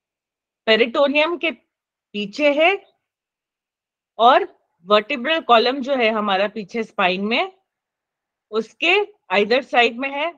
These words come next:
दाएं बाएं, और ये है vertebral column में भी thoracic twelve to lumbar three में के area में ये स्थित है।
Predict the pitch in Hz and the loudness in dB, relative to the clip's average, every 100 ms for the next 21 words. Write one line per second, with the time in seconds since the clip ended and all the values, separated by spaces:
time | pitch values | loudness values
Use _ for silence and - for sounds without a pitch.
0 | _ _ _ _ _ _ _ _ _ _ | _ _ _ _ _ _ _ _ _ _
1 | _ _ _ - 196 202 220 214 269 349 | _ _ _ -2 0 2 2 0 0 -4
2 | _ _ _ _ _ _ - 214 262 392 | _ _ _ _ _ _ -2 2 2 0
3 | 349 _ _ _ _ _ _ _ _ _ | -6 _ _ _ _ _ _ _ _ _
4 | _ _ _ _ _ - 214 285 311 285 | _ _ _ _ _ -10 -4 -2 -2 -2
5 | 277 370 392 _ _ - 208 214 269 311 | -2 -2 -6 _ _ -4 -2 -2 -4 -4
6 | 330 247 226 277 294 285 370 403 254 220 | 0 2 2 2 -4 -4 -4 -4 0 2
7 | 240 - 330 - _ 220 240 320 359 _ | 0 -2 -10 -10 _ -2 0 0 -4 _
8 | _ 320 311 214 220 254 302 - 240 285 | _ -6 -2 -2 -2 -6 -6 -10 -8 -6
9 | 311 277 403 415 _ _ _ _ _ _ | -6 -4 -4 -6 _ _ _ _ _ _
10 | _ _ _ _ _ - 254 247 247 254 | _ _ _ _ _ -8 -2 0 2 0
11 | 247 233 285 381 - 214 175 170 127 | 0 -4 -4 -6 -8 -12 -10 -14 -16